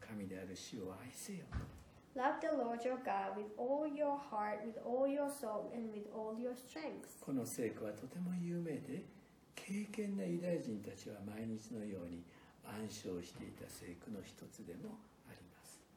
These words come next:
Speaker 2: This scripture was well known, and it was one of the scriptures that God-fearing Jews recited every day.
Speaker 1: 当時のユダヤ人も、現在の私たちも同様に、百パーセントの愛を持っ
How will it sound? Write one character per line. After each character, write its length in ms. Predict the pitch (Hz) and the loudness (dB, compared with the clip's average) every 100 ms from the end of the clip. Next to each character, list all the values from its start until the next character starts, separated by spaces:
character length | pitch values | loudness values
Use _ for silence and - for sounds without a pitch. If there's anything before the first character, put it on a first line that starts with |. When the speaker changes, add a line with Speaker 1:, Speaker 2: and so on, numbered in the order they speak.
| - - - - | -20 -20 -20 -6
Speaker 2:
This 380 | 294 - - - - | -4 -4 -6 -8 -4
scripture 540 | 302 - - 220 220 | -4 -2 2 4 4
was 180 | 220 226 | 2 2
well 240 | 233 262 262 | 6 6 6
known, 420 | 226 208 208 339 - - - - - - | 4 2 2 0 -2 -12 -20 -20 -20 -2
and 120 | 254 | 2
it 120 | 262 262 | 4 4
was 200 | 262 - | 2 2
one 160 | 247 269 | 2 4
of 140 | 262 | 4
the 120 | 247 240 | 2 2
scriptures 600 | - 285 294 - 226 220 | 0 -2 -2 -2 -2 0
that 280 | 220 214 - | 2 0 0
God-fearing 760 | 254 269 - 277 269 247 240 214 | 2 2 2 4 4 4 2 2
Jews 480 | 254 247 233 - - - - | 0 2 0 -4 -12 -14 -6
recited 640 | 240 - 220 220 302 302 240 | -4 0 0 0 0 0 -2
every 240 | 220 208 | -2 -4
day. 320 | 214 233 269 - - - | -4 -6 -8 -10 -10 6
Speaker 1:
当 160 | 247 | 8
時 100 | 170 | 10
の 60 | 147 | 8
ユ 160 | 120 117 | 6 4
ダ 120 | 156 | 2
ヤ 80 | 143 | 0
人 240 | - 120 | -2 -4
も、 220 | 107 170 - - - - - - | -4 -4 -6 -16 -20 -20 -20 -4
現 280 | 110 107 107 | 0 2 2
在 200 | 101 95 | 0 0
の 140 | 95 | 0
私 280 | 92 113 104 | -2 -4 -4
た 120 | 101 | -6
ち 120 | 90 104 | -6 -4
も 120 | 92 | 0
同 160 | 98 | 0
様 240 | 92 87 87 | 2 0 -2
に、 120 | 90 - - - | -4 -8 -16 -14
百 320 | - - - - | -10 -10 -8 -4
パ 60 | 208 | -2
ー 80 | |
セ 160 | 208 156 | 0 -2
ン 60 | 127 | -2
ト 100 | 104 | -2
の 100 | 92 | -4
愛 120 | 95 | -2
を 120 | 90 | -4
持 100 | |
っ 20 | 90 | -4